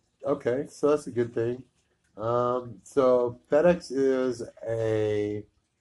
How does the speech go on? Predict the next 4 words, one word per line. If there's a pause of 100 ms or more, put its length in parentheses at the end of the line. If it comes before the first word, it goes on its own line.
(840)
generally
speaking, (300)
more
direct,